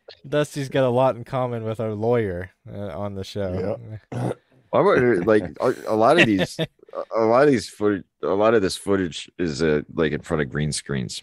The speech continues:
Speaker 3: Mo-, a lot of news broadcasts and stuff. So it could be just, like, totally weird shit. That's why the image in the background didn't shift, because it's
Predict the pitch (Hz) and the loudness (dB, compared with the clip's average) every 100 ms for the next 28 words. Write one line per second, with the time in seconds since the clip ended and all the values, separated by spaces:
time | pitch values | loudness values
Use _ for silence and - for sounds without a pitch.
0 | - 78 - - 69 - 62 50 73 65 | -2 -2 -2 -4 -4 -2 -4 0 2 2
1 | 64 - - 82 78 78 69 - 71 67 | 0 -6 -4 2 4 4 2 0 0 0
2 | 71 50 - 87 62 - 50 - - 57 | -4 -4 -6 -4 -2 -4 -8 -8 -8 -8
3 | - 71 - 127 69 - - - 64 - | -6 -6 -2 -4 -4 -6 -10 -8 -8 -6
4 | - 80 69 62 71 69 - - 76 - | 0 0 0 -2 -2 -2 -4 0 0 2
5 | 87 98 85 78 82 73 73 - 71 - | 0 4 4 4 0 -6 -6 -2 -4 -4
6 | 95 85 87 - - 90 - - 73 - | -4 -4 -4 -4 -2 -2 -4 -12 -10 -8
7 | 69 65 - - | -8 -8 -10 -12